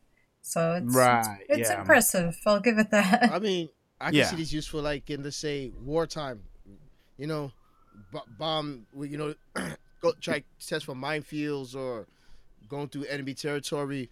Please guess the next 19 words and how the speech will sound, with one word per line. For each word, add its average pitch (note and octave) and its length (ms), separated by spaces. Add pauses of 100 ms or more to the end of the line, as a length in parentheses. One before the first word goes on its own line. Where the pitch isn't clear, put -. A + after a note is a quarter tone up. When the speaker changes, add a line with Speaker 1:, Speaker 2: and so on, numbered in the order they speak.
(120)
Speaker 3:
or C3 100
even D3+ 240
outer D3+ 180
space D3+ 540 (580)
or C#3 260
underwater D#3 460
stuff C#3 260
where, C3+ 100
you C3 60
know, C#3 80
you C3 100
can't D3 180
go C#3+ 80
that B2+ 160
deep, C#3+ 240
but B2+ 160
the, B2+ 180
the, B2 80
you B2 160